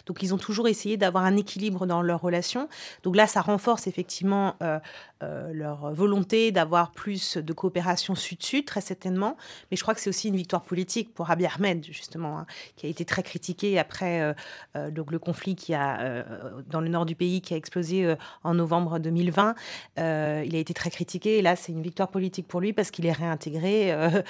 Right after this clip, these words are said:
euh, avec les pays du Sud. Euh, donc moi, ça, c'est ça que je trouve plutôt, euh, intéressant.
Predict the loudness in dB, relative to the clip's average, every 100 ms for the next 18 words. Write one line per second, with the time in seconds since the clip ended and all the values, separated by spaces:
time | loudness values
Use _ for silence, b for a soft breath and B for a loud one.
0 | B B -4 -2 -2 -4 -6 -8 -8 -2
1 | -2 -2 -6 -6 -4 -4 -4 B B B
2 | -6 -6 0 2 2 2 -2 -4 -2 -2
3 | -2 -6 -2 -2 -4 0 4 6 4 4
4 | 2 2 0 2